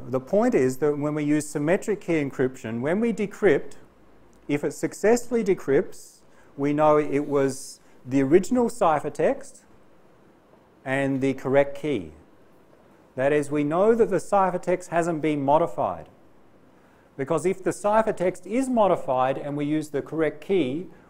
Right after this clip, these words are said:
we will not get a message that we can understand. So that provides authentication of the data. If the ciphertext is modified,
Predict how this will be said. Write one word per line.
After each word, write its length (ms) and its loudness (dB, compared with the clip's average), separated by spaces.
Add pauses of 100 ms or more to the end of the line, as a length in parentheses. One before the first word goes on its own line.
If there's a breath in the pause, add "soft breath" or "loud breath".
we 160 2
will 140 2
not 280 2
get 160 0
a 60 -2
message 460 -6
that 120 -8
we 120 -6
can 360 -8
understand. 600 -10 (1700)
So 180 -6
that 380 0
provides 920 0 (280)
authentication 720 2
of 80 -6
the 80 0
data. 320 0 (1900 loud breath)
If 140 -6
the 100 0
ciphertext 840 0
is 120 -2
modified, 720 2